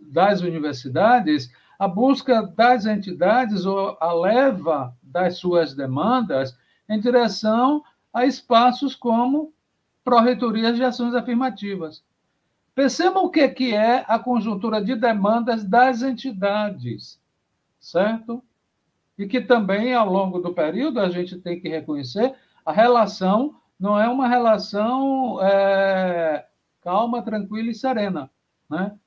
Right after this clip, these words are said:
Sempre foi uma relação tensa, mas resolvível, né, em determinados momentos, determinadas conjunturas. Então, a pergunta volta: que tipo de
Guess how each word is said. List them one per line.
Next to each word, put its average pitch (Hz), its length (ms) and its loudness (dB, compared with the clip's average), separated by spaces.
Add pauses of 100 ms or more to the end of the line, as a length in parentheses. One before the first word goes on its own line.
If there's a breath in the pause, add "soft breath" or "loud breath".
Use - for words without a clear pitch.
(300)
Sempre 330 520 -2
foi 214 200 2
uma 208 160 2
relação 180 480 0
tensa, 131 600 -2 (140)
mas 180 240 -2
resolvível, 220 1200 0 (440)
né, 190 320 -2 (340 soft breath)
em 214 420 -2 (180)
determinados 185 920 0
momentos, 190 580 -4
determinadas 196 800 -2
conjunturas. 185 800 -6 (360)
Então, 190 160 -2
a 277 120 2
pergunta 269 600 2
volta: 226 840 4 (420)
que 254 140 2
tipo 302 500 2
de 196 480 -4